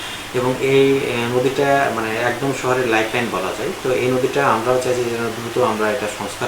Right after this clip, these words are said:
করে, আহ, শহর কেন্দ্রিক বিভিন্ন বিনোদন কেন্দ্র থেকে শুরু করে এই নদীটা সংস্কার এবং, আহ, আপনারা জানেন যে এই নদীটা যদি আমরা, মানে, দীর্ঘদিনের অনেক মানুষেরই দাবি এই নদীটাকে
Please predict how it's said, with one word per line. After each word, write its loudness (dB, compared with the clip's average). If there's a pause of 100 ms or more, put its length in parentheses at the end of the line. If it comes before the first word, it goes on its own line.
করে, 2 (500)
আহ, 0 (320)
শহর 2
কেন্দ্রিক 2
বিভিন্ন 2
বিনোদন 2
কেন্দ্র 0
থেকে -2 (100)
শুরু -4
করে 2
এই 4
নদীটা -2 (100)
সংস্কার -4 (540)
এবং, 0
আহ, -2
আপনারা 0
জানেন 2
যে 2
এই 6
নদীটা 2
যদি 0
আমরা, 0 (160)
মানে, -2
দীর্ঘদিনের 6
অনেক 4
মানুষেরই 0
দাবি 0
এই 0
নদীটাকে -2